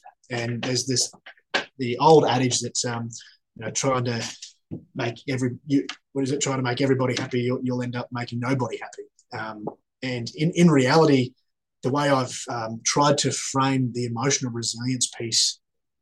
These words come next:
into, into leadership is if you can make most of the people happy most of the time, emotionally, you should be able to make peace with that, 'cause that's a really, really good outcome.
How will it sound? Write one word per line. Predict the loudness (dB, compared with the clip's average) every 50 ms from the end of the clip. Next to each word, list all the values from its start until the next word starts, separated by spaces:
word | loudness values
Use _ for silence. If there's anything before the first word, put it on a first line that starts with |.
| _ _ -4
into, | -2 -2 -2 -4 -6 -8 -6 -4
into | -4 -4 -4 -4 -4
leadership | -2 0 0 2 2 0 0 -2 -2 -4
is | -2 -2 -2 -2 -4 _ _ _ _ _ _ _ _ _ 0
if | 0 2 4
you | 4 4 6
can | 6 6 6 6
make | 6 6 4 2 2
most | 0 2 4 4 6 6 4 4 4 2
of | 2 4
the | 2 2
people | 2 2 2 2 2 2 0
happy | 0 -2 -6 -4 -4 -4 -4 -2
most | -2 -2 0 0 -2 -2 -4
of | -6 -10 -10
the | -10 -8
time, | -8 -6 -6 -6 -4 -2 -2 -2 -2 -4 -10 _ _ _ _ _ _ _ _ _ _ -20 -20 _ _ 0
emotionally, | 2 4 6 6 8 8 8 8 8 8 8 10 10 8 8
you | 6 4 4
should | 4 4 4 4 2 0 -2 _ _ _ _ _ -2
be | 0 0 2 2 2 4
able | 4 4 6
to | 4 4 2
make | 0 -4 -6 -8 -12
peace | -18 -14 -12 -8 -6 -6 -6 -6 -6
with | -10 -14 -14
that, | -16 -16 -18 _ _ _ _ _ -20 -20 -20 _ _ _ _ _ -10
'cause | -4 -2
that's | 0 0 4 4
a | 4 4
really, | 4 4 6 8 8 8 8 6 2 -2 -2
really | 0 2 4 4 2 2
good | 0 -4 -8 -8 -8 -10 -12
outcome. | -14 -14 -12 -14 -16 -16